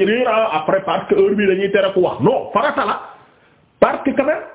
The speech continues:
taxiirul bayaani an waqtil xaajati laa yajuuz. Yéexe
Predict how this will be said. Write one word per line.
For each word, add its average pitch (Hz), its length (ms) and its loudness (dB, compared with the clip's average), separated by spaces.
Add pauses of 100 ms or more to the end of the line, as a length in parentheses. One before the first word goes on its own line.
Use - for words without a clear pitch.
(200)
taxiirul 269 640 2
bayaani 208 400 -2
an 202 140 -2
waqtil 196 360 0
xaajati 202 520 -2
laa 151 180 2
yajuuz. 139 380 0
Yéexe 202 500 2